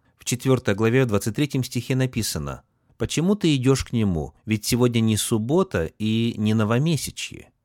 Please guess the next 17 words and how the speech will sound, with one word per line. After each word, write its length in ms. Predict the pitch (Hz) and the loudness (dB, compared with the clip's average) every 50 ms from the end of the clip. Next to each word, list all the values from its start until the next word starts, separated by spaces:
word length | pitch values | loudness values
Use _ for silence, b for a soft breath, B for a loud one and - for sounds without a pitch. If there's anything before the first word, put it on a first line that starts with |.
| _ _ _ _ _ _ | _ _ _ _ _ _
Далее 480 | - - 92 98 98 98 104 110 - 107 | -4 0 2 2 4 4 2 2 2 0
Ибн 180 | 101 98 98 82 | -2 -2 -2 0
Эзра 280 | 98 113 117 110 107 | 0 0 2 0 0
продолжает: 760 | 95 - 101 82 101 98 101 107 104 151 156 175 165 - - b b b b b b b | 2 2 2 2 4 2 2 2 4 2 2 2 2 -2 -6 b b b b b b b
«По 120 | b 92 | b -2
субботам 640 | - - 123 110 101 123 170 196 196 - 165 143 | 0 0 0 0 2 2 2 2 2 2 0 0
мужчины 600 | 107 95 95 - - - - 180 196 190 180 170 | 0 0 -2 -2 -2 -4 -2 0 0 0 0 0
и 80 | 160 156 | 0 0
женщины 540 | 135 123 123 120 123 117 - - 120 117 104 | 2 4 4 4 4 2 0 -2 -4 -4 -2
ходили 420 | - - 107 104 139 165 175 165 | -2 -2 0 0 0 0 0 0
к 100 | 143 - | -2 -2
мудрецам 720 | - 131 123 127 127 127 127 - - - 104 98 98 104 | -2 -2 0 0 0 -2 -2 -4 -4 0 2 2 2 2
и 120 | - 110 104 | 0 -2 -2
пророкам 600 | - - 92 92 104 143 165 160 - 110 90 87 | 0 0 0 0 0 0 -2 -2 -4 -6 -6 -6
слушать 640 | - - - 90 113 147 180 156 - 143 131 - | -8 -8 -6 -2 -2 0 0 -2 -4 -8 -10 -10
слова 580 | - - 101 92 92 95 92 98 104 107 107 _ _ | -10 -8 -6 -4 -4 -4 -2 -2 -2 -2 -4 _ _
Торы». 460 | - - 92 92 85 73 67 52 - | -8 -4 -4 -2 -2 -4 -6 -10 -16